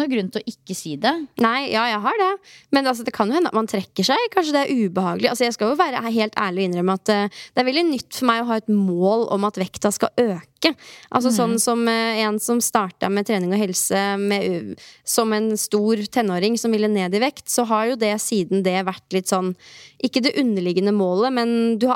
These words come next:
Speaker 2: aldri ønsket å bruke trening som et verktøy for å bli større. Det er i hvert fall aldri sånn jeg har tenkt helt
Speaker 1: Nei.
Speaker 2: på det. Så det er litt sånn, det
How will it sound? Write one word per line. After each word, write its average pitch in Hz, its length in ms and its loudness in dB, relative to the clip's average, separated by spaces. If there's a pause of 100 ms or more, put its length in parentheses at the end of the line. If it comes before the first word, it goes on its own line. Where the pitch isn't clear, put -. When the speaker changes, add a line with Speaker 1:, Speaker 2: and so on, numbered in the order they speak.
Speaker 2:
aldri 214 220 0
ønsket 196 340 -2
å 202 40 -2
bruke 185 280 -2
trening 175 280 0
som - 120 -2
et 180 60 -4
verktøy 180 260 -4
for 190 120 0
å - 20 -2
bli 208 80 2
større. 196 500 0 (440)
Det - 60 -2
er 233 80 4
i 220 40 -2
hvert 220 140 -2
fall - 180 -4
aldri 214 160 -2
sånn 220 140 0
jeg 185 100 0
har 175 140 -2
tenkt 190 300 -2
helt 240 120 2
Speaker 1:
Nei. 254 180 4
Speaker 2:
på - 40 -2
det. 294 120 -2 (400)
Så - 140 -2
det 262 80 4
er 254 80 -2
litt 269 120 -8
sånn, 247 320 0
det 254 40 -4